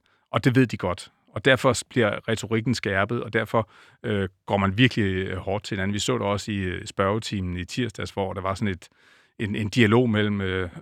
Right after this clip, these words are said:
øh, den konservative leder, Søren Pape Poulsen, og statsministeren, som endte med, at de stod der og virkelig mundhuggedes om en helt anden sag, men, men, men trods alt, det, det er ikke noget, vi er vant til. Så, så man kan mærke,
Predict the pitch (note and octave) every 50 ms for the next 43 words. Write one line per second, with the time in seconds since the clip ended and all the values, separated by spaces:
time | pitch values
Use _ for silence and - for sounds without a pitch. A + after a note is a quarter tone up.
0 | - C#3 G#2+ G2+ F#2 F2 E2+ E2 E2+ E2+ - G#2 F2+ - G2 F#2 A2 - - G#2
1 | F2 F#2 G2+ G#2 G2 - - F2+ F2 F2 - F#2+ F#2 F#2 F2+ - F#2 F#2+ G#2 G2+
2 | - G2 F#2 - - A2+ - - - - F#2+ F#2+ F#2+ - G2 G2 - - - G2
3 | G2 G2+ G#2 G#2+ G#2+ A2 G2+ F#2+ G2 F#2+ F#2 F2+ - - G#2 G2 F#2 F#2 F#2 F#2
4 | F2 - - - G2+ G#2+ A#2+ A2 - - F#2 F2+ F#2 G2+ F#2 G2 F2+ F#2 - G2
5 | G2+ - - _ _ _ _ _ _ _ _ - F#2+ G2 F#2 E2+ A#2 A#2+ G#2+ F#2
6 | G2 G#2+ G#2 - - A#2+ B2+ - A#2 - G#2+ F#2 F2+ F2+ F#2+ F#2+ G2 G2 G2+ G#2+
7 | F#2+ - A2 F#2+ - A#2+ A#2 A2+ - A#2 A2+ G#2 A2 - - - A#2 A#2 A2+ A#2
8 | A#2 - A#2+ G#2 G#2+ G#2+ G#2+ G2+ F#2 F#2+ G2 - - A2+ G#2 - _ - - -
9 | _ - - - A#2 G2+ - - A2 G#2 G#2 G2 - A#2 G2+ G2+ G#2 A2+ C3+ D3
10 | D3+